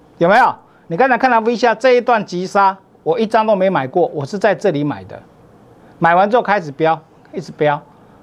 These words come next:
你会说，“老师啊，七一三，最高点七一三，你有全数获利出清吗？”没有，我的波段单始终都是抱着。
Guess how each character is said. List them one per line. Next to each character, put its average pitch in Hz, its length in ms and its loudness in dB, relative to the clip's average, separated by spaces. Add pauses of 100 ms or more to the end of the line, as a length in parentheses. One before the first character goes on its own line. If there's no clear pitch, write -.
(400)
你 165 60 0
会 208 100 4
说 220 140 2
，“老 143 140 2
师 170 140 -4
啊， 220 220 2 (140)
七 240 340 -2
一 240 60 -2
三， 214 320 0 (880)
最 262 160 4
高 254 180 4
点 185 160 2
七 226 240 -4
一 226 60 0
三， 214 240 0
你 220 60 0
有 226 100 4
全 180 240 -2
数 214 160 0
获 202 160 2
利 190 100 2
出 185 160 -2
清 180 220 0
吗？” 170 220 0 (460)
没 180 180 4
有， 180 280 4 (260)
我 180 100 2
的 196 100 4
波 247 220 2
段 233 200 0
单 226 160 2
始 156 220 -8
终 196 180 0
都 196 140 0
是 190 80 -6
抱 170 300 0
着。 120 200 -10